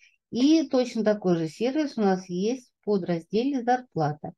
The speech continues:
То есть, видите, точно так же у нас есть, э, расчёты и выплаты, отчёты, все начисления, сервис, один эс, кабинет сотрудника.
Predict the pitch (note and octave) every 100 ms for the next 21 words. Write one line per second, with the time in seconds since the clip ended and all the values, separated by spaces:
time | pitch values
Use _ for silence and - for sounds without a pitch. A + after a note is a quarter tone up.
0 | _ _ _ - G#3 G#3 C4+ B3 E3+ -
1 | G3 G3 F#3 F3 E3 D#3 D#3+ D#3 - E3
2 | D#3 D3 G2 E3+ F3 - D3+ D#3 E3 C#4
3 | D#4+ B3+ B3 A#3+ G#3+ D#3 D#3 - C4+ C#4+
4 | C#4+ A#3+ - _ _ _ - F3 E3+ D#3+
5 | D#3+ - A3 C4+ B3 G3+ F#3+ G#3+ A3+ A#3+
6 | A3+ G#3+ - - E3+ D#3+ F3+ A3 - F3+
7 | E3+ E3 D#3+ E3 F3 F3+ D#3+ C#3 C3 B2+